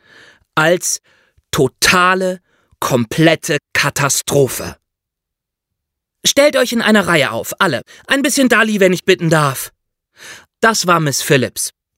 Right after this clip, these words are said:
letzten Montag. Aber bevor ich euch davon erzähle, sollte ich wohl besser erst die Frage beantworten, die vermutlich in euren Köpfen hochgeploppt ist wie Brot im Toaster. Bestimmt denkt ihr jetzt, ich kann's direkt hören,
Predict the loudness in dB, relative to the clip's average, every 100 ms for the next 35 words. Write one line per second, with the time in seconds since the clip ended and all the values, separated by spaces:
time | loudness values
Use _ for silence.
0 | -2 0 -2 -2 0 2 2 -2 -8 -10
1 | -20 _ _ -20 -20 -20 _ 0 2 2
2 | 2 0 -2 0 0 0 -2 -4 -4 0
3 | 2 2 0 -4 -4 -4 -4 -2 2 2
4 | 0 -8 -20 _ 0 2 2 -2 -2 -2
5 | 0 -2 -2 0 0 0 -6 -6 -2 -2
6 | 0 -2 0 -2 0 0 -2 -4 -4 -4
7 | -4 0 4 2 2 -2 -2 -2 -2 -2
8 | -2 -4 -4 -6 0 2 0 -6 -6 -4
9 | -4 -6 -6 -6 -10 -18 -4 -2 0 2
10 | 2 0 -4 -2 -2 -2 -4 -8 -14 _
11 | _ _ _ _ _ -20 -4 0 2 2
12 | 2 2 2 0 0 2 0 -4 -14 _
13 | _ _ _ _ -8 -6 -2 -2 -2 -2
14 | -2 -2 2 2 4 0